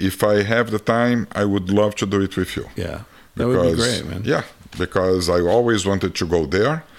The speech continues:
Speaker 1: and I'm local. I'm South American. <laughs> Always helps.
Speaker 2: Yeah, definitely,
Speaker 1: But I'm,
Speaker 2: yeah.
Speaker 1: I'm, I'm serious. I would,
Speaker 2: All right.
Speaker 1: I would do it.
Speaker 2: All right.
Speaker 1: Um,
Speaker 2: Well, that could be, that, that could be chapter five.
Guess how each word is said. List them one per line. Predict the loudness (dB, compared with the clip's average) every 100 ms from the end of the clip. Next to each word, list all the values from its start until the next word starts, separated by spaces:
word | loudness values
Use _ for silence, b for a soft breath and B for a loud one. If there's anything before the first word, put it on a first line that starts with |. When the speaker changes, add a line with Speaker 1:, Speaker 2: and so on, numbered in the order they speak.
| B B B B B -2
Speaker 1:
and | 0
I'm | 2
local. | 2 2 2 0 -2
I'm | -2 0
South | -2 -2 -4
American. | -4 -4 -6 -8 -8
<laughs> | -2 0 0 -4 -6 -4 -2 -2 -4 -2 2 2 -2 -10 -10 -10 -6 -4 0 0 0 B B B
Always | 4 4 4
helps. | 2 0 -4 -2
Speaker 2:
Yeah, | 0 0 0 -2
definitely, | -2 4 4
Speaker 1:
But | 4 2
I'm, | 0 0
Speaker 2:
yeah. | 0
Speaker 1:
I'm, | 0 0 -2
I'm | -2
serious. | 0 2 2 0 -4
I | 0 2
would, | 2 0
Speaker 2:
All |
right. | -6 -8
Speaker 1:
I | -2 0
would | 0 0
do | 0
it. | -2 -6 -8
Speaker 2:
All | -2
right. | -2 0 -2
Speaker 1:
Um, | -2
Speaker 2:
Well, | -2
that | -2
could | -4 -2
be, | 0 2 0 0
that, | -2 -4 -4
that | -4 -4
could | -4
be | -2
chapter | 0 -2 0 -2
five. | -2 -2 -2 -4 -8